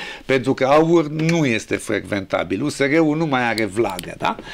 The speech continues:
Deci nu mai ai opoziție, da? Dar nici ele nu-și mai au rol, pentru că ea nu o să mai poată să zică ciuma roșie. Ăștia la noi nu mai pa-, participând cât de cât la guvernarea perioadă, nu o să mai poată să arate cu degetul,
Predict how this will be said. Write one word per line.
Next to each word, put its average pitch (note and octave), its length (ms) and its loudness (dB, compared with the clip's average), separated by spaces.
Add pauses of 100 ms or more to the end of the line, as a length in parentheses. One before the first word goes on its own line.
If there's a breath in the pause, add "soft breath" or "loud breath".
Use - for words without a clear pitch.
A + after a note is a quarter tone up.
(280 loud breath)
Deci E3 120 0
nu A3+ 200 4
mai F3 240 4
ai A#2 260 0 (100)
opoziție, A2 760 0
da? - 200 -2 (640 loud breath)
Dar E3+ 260 2
nici A3 240 2
ele C#4+ 220 8
nu-și B3+ 300 4
mai F#3+ 180 4
au E3 360 6
rol, F3+ 100 6
pentru D#3 320 2
că D#3+ 100 2
ea G3+ 160 6
nu A3 80 2
o - 20 4
să A3 120 -2
mai F#3 160 4
poată E3+ 280 4
să C#3+ 140 0
zică C#3+ 340 0
ciuma C#3 340 2
roșie. D3+ 520 4
Ăștia E3+ 240 0
la F3 120 6
noi G3 300 0
nu D#3 200 -4
mai G3+ 200 0 (440)
pa-, - 280 -4
participând B2+ 680 -2
cât D#3+ 180 -2
de C#3 120 0
cât G3 180 -2
la D#3+ 100 0
guvernarea B2 560 -2
perioadă, B2+ 380 0 (360 loud breath)
nu G3+ 80 2
o - 20 4
să A3 120 0
mai F#3+ 140 2
poată F3 240 2
să - 140 0
arate D3+ 280 2
cu C#3+ 140 -2
degetul, C3+ 560 2